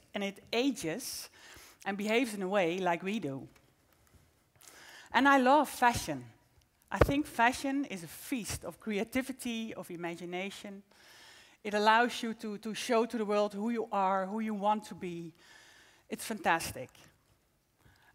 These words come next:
And clothes show where you belong to, what's your cultural identity. This was our daughter in Mexico, by the way,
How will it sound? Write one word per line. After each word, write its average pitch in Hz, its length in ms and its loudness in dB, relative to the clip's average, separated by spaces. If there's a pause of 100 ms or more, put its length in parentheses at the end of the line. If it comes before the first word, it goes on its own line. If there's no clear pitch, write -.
(140)
And 202 160 -6
clothes 254 420 4
show 233 580 2 (260)
where 208 160 0
you 208 160 -2
belong 214 480 2
to, 160 100 -8
what's 147 300 -8
your 208 80 -8
cultural 214 480 -2
identity. 180 800 -2 (1400)
This 202 320 -6
was 190 220 -6
our 180 100 -4
daughter 190 380 0
in 160 160 -6
Mexico, 180 500 -6
by 135 140 -8
the 110 80 -16
way, 117 180 -16